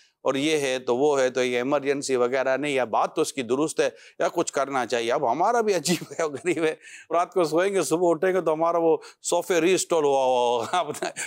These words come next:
अभी की बातें तकरीबन भूल भुलैया हो गई होंगी, ताकि निसियान जिसको हम कहते हैं वो होगा, ignore कर देते हैं, डिले tactics से काम लेते हैं कि यार कर लेंगे, कर लेंगे, कर लेंगे।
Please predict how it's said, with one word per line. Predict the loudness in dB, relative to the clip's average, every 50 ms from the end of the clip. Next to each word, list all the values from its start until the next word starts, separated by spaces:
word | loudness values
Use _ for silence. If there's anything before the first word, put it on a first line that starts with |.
| -10 -4 -4
अभी | -2 0 0 -2
की | 0 -2 -2
बातें | 0 0 -2 0 0 -2 -2
तकरीबन | -2 -4 -4 -2 -2 -2 0 0 0 -2
भूल | 2 2 2 2 2
भुलैया | 2 2 2 2 2 2 2
हो | 2 2 2
गई | 2 2 2
होंगी, | 2 2 0 0 -2 -2 -2 -4 -6 -14 -20 _ _ _
ताकि | -4 -4 -2 -2 -2 0
निसियान | 0 0 0 0 0 -2 -2 -2 -2
जिसको | -4 -4 -4 -8 -8
हम | -6 -6 -4
कहते | -2 -2 -4 -4 -2 -4 -4
हैं | -4 -4 -6 -6
वो | -2 0 0 2 2
होगा, | 0 0 0 0 -2 -4 -12 _ _ _
ignore | -4 -2 0 0 0 2 2 2 2 0
कर | -2 -2 -2 -2
देते | -2 -4 -2 -2 -2 -2
हैं, | -2 -4 -8 -10 _ _ _ _ _
डिले | -2 0 2 2 -2
tactics | 0 -2 -4 -6 -4 -4 -2 -2 0 -2
से | -2 -2
काम | -2 -2 -2 -2 -2
लेते | -2 -4 -4 -2 -4
हैं | -4 -4 -2
कि | -2 -2
यार | -2 -2 -4
कर | -4 -4 -2 -2 -2 -2
लेंगे, | -2 -4 -4 -4 -6 -10
कर | -6 _ -2 -2 -2 -2
लेंगे, | -2 -2 -2 -2 -2 -4 -6
कर | -2 -4 -4 -2 -2
लेंगे। | -2 -2 -2 -2 -2 -4 -4